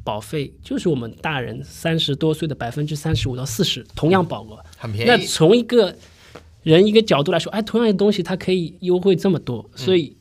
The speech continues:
Speaker 1: 而且绝对金额小的话就大几千块钱，
Speaker 2: 嗯。
Speaker 1: 对吧？那他觉得肯定买一份嘛，
Speaker 2: 嗯。
Speaker 1: 因为给孩子的本来开销，你做爸爸也知道都很，
Speaker 2: 嗯。
Speaker 1: 很多嘛，
Speaker 2: 嗯。
Speaker 1: 他觉得就，
Speaker 2: 嗯。
Speaker 1: 就帮他买一个。
Speaker 2: 嗯。
Speaker 1: 反而就是他忽略了给自己去买一份重大疾病保险。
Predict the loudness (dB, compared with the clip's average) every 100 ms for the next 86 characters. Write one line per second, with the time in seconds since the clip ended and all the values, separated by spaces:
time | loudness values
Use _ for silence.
0 | -4 -2 -2 -4 0 2 2 0 -2 -4
1 | -12 _ _ -12 -8 -6 -4 -6 -6 -8
2 | -8 -18 -20 -8 -8 -6 -4 -2 0 0
3 | -2 -6 -6 -10 -10 -4 -4 -4 -10 -20
4 | -20 -20 -6 -6 -4 -2 -2 -4 -6 -4
5 | 0 2 0 -6 -6 -6 -6 _ 2 2
6 | 2 0 0 2 2 0 -4 -4 -4 -4
7 | -4 -4 -2 -2 -4 -6 -8 -6 -6 -6
8 | -6 -6 2 2 2 -4 -8 -4 -2 -4
9 | -6 -6 -6 -6 _ -6 -6 -2 -2 -2
10 | -2 -6 -14 -14 _ -12 -10 -12 -20 -20
11 | _ _ -2 0 0 0 -2 -6 -6 -4
12 | -4 -2 0 0 -2 -8 -10 -10 -6 -8
13 | -6 -12 -10 -8 -8 -12 _ _ _ -4
14 | -2 -2 -4 -2 -4 -2 -2 -4 -8 -8
15 | -10 -10 -10 -14 -14